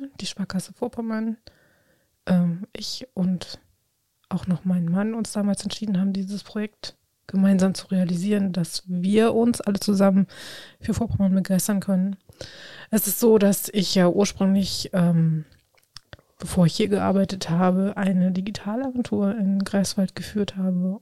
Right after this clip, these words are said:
Und wir haben beratend in verschiedenen Bereichen und auch operativ mit der Sparkasse Vorpommern zusammengearbeitet. Also wir hatten Berührungspunkte, vorzugsweise im Digitalen.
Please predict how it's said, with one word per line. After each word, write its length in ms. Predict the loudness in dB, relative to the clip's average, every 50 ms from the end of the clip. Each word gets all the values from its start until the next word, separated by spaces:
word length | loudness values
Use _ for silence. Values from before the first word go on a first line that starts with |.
| _ _
Und 420 | 0 2 4 4 4 2 0 -2 -6 -10 -16 -14 -12 -6 -2
wir 340 | 0 2 2 2 2 2 2
haben 600 | 2 0 0 0 0 0 0 0 0 0 -2 -4 -6 _ _ _ -20 -20 -20 -20 -20 -20 -20 -20 -20 _ _
beratend 640 | -4 -2 0 2 2 2 2 2 0 0 0 0 0
in 120 | -2 -2
verschiedenen 440 | 0 -2 -2 0 2 4 4 4 4
Bereichen 800 | 4 4 2 2 2 0 0 0 2 2 2 2 0 -2 -6 -10 _ _ _ _ _ _ _ _ _ _ _ _ _ _ _ _
und 180 | -4 -2 0 -2
auch 120 | -2 -2
operativ 760 | -4 -4 -2 -2 -2 -2 -2 -4 -4 -4 -6 -6 -8 -10 -8
mit 220 | -4 -4 -2 0
der 80 | 0 0
Sparkasse 440 | 0 0 -2 0 0 0 0 -2 -2
Vorpommern 380 | -4 -4 -2 0 0 0 0
zusammengearbeitet. 800 | 0 0 2 2 4 2 2 0 0 0 2 2 2 0 0 0 2
Also 200 | 2 2 4 4
wir 80 | 4
hatten 220 | 4 4 2 0 0
Berührungspunkte, 960 | 2 2 2 2 2 2 0 0 -2 -2 -2 -2 0 2 2 2 2 0 -2 _ _
vorzugsweise 680 | _ -4 -4 -2 -2 -4 -2 2 4 4 4 4 2 2
im 220 | 2 2 2 4 4
Digitalen. 680 | 2 2 0 -2 -2 0 2 4 4 4 2 2 0